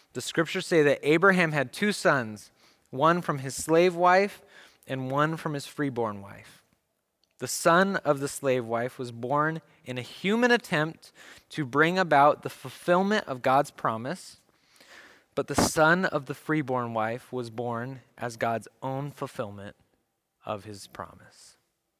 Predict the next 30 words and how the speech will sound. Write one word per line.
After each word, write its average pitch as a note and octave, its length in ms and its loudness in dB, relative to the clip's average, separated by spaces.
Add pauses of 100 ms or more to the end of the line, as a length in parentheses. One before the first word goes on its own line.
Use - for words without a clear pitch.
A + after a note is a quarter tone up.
(1800)
Paul C#3+ 640 4
begins C3+ 600 -4
this B2 260 -8
last B2+ 320 -2
section B2 400 -6
of B2 120 -8
his C3+ 140 -8
letter. G2+ 460 -8 (640)
He C#3 100 -6
says, C3+ 440 0 (800)
"Have D#3 160 0
you D#3+ 140 0
read E3+ 280 8
the F#3 80 6
fine D3 460 4
print? - 560 -4 (240)
Do C3+ 100 -10
you D3+ 120 0
know D#3+ 160 6
what F#3 160 6
the F3+ 120 8
law D3 440 10
actually C3 760 4
is B2+ 260 -4
saying A#2+ 520 -4
here?" G2+ 280 -12
So C3+ 300 0 (760)
what C3+ 140 -6
Paul E3+ 220 6
does D3+ 640 6